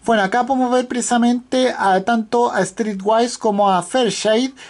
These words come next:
transformados en su modo robot precisamente. Bueno, y acá podemos verlo en su modo vehículo. Uno, un coche patrulla de policía y el otro es una ambulancia. Eh,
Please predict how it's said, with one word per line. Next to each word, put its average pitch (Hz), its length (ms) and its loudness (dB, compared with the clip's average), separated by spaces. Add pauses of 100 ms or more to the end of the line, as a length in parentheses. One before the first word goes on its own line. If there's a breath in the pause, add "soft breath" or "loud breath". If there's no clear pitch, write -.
(220 loud breath)
transformados 220 760 0
en 240 80 2
su 214 160 -2
modo 220 240 0
robot 196 420 0
precisamente. 233 640 0
Bueno, 175 240 0
y 156 140 0
acá 226 240 0
podemos 240 260 2
verlo 233 160 2
en 233 60 0
su 233 120 -4
modo 214 280 2
vehículo. 226 640 2 (400 loud breath)
Uno, 247 420 2
un 202 240 0
coche 240 480 0
patrulla 220 480 -2
de 220 100 2
policía 226 760 0
y 185 140 2
el 196 100 2
otro 226 240 0
es 233 100 -4
una 220 160 0
ambulancia. 208 840 0 (420 loud breath)
Eh, 175 560 4